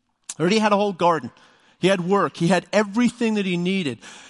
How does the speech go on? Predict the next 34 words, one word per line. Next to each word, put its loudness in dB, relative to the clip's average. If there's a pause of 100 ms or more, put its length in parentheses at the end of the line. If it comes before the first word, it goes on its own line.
You 0
see, 0
he 0
was -2
rich -2
when -2
it -6
came -4
to -10
possessions, -4
and -6
he -4
was -4
poor -4
when -8
it -14
came -8
to -14
people. -12 (1700)
What -4
are -2
you 0
longing -6
for? -20 (1120)
Then 2
he 2
says, -2
"You're -2
my 0
joy." -2
Do -4
you 4
find -8
joy -4